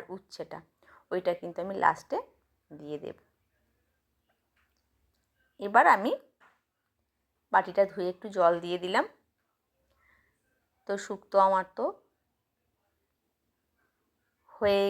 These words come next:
গেছে, ওপর থেকে এবার বড়িগুলো দিয়ে দিলাম। আর এখন সেই শীত গেল, সবাই বেশ নিজেদের মতে বড়িও যে যেমন পেরেছে দিয়েছে, ওই জন্য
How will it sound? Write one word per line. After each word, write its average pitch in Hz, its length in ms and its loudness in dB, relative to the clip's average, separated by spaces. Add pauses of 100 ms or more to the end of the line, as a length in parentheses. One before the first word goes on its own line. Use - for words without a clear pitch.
গেছে, 196 300 2 (680)
ওপর 196 200 -6 (100)
থেকে 196 180 -6
এবার 214 140 2 (100)
বড়িগুলো 190 440 -2 (100)
দিয়ে 185 180 -2
দিলাম। 214 280 0 (2000)
আর 196 120 6 (120)
এখন 247 280 -4 (1000)
সেই 196 220 -4 (120)
শীত 214 280 -16 (140)
গেল, 208 180 6 (680)
সবাই 202 380 6 (100)
বেশ 226 140 -2 (100)
নিজেদের 208 440 -4
মতে 214 220 -6 (1800)
বড়িও 202 500 2 (280)
যে 214 180 -2
যেমন 202 300 0
পেরেছে 208 420 -2
দিয়েছে, 196 420 -2 (720)
ওই 196 140 -8
জন্য 208 160 -2